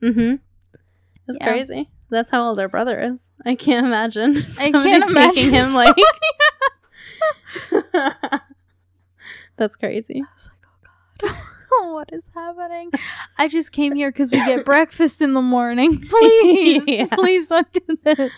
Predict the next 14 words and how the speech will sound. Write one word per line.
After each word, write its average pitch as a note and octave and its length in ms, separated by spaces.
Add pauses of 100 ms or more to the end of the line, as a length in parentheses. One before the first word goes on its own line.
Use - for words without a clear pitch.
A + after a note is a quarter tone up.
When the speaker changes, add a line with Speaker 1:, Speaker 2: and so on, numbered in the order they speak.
(160)
Speaker 1:
Yup. G3 380 (800)
Speaker 2:
Oh. B3+ 320 (200)
Speaker 1:
<sighs> B3+ 380 (540)
All E4+ 80
right. A3+ 320
Well, D#4+ 460 (260)
<laughs> D#4 320
Speaker 2:
I D#4 120
think G4 180
that E4 160
Speaker 1:
that, A#3 160
Speaker 2:
does B3 40
Speaker 1:
uh, B3 220
Speaker 2:
it. A#3+ 60